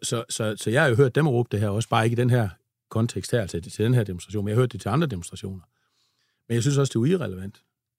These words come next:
Øh, men, men man brugte to år på at undersøge, minimum to år på at undersøge, hvem der havde sagt det her. Der var ikke en eneste gang, der blev stillet spørgsmålstegn, det hvorfor der ikke var nok politifolk derude. Det, det gør det, det gør man ikke. Og det undrer mig. Og det undrer mig den dag i dag,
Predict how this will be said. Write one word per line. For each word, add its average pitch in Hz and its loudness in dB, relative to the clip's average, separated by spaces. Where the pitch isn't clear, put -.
Øh, 98 -6
men, 117 0
men 117 0
man 113 0
brugte 156 -2
to 190 4
år 131 -2
på 135 0
at 120 0
undersøge, 123 -2
minimum 113 -2
to 127 -2
år 117 0
på 131 -2
at 120 -2
undersøge, 117 -4
hvem 120 -2
der 117 -4
havde 92 -8
sagt 113 -6
det 104 -8
her. 107 -8
Der 117 -4
var 120 2
ikke 143 2
en 156 -4
eneste 147 -2
gang, 120 -2
der 117 -6
blev 104 -12
stillet - -10
spørgsmålstegn, 117 -6
det 107 -4
hvorfor 113 -4
der 110 -6
ikke 107 -6
var 101 -8
nok 101 -6
politifolk 101 -8
derude. 98 -14
Det, 147 -8
det 143 -4
gør 131 2
det, 113 -8
det 131 -8
gør 127 2
man 113 -2
ikke. 110 -10
Og - -8
det 151 4
undrer 160 0
mig. - -10
Og - -10
det 127 2
undrer 135 2
mig 107 -2
den 120 -2
dag 120 -2
i 110 -4
dag, 123 -4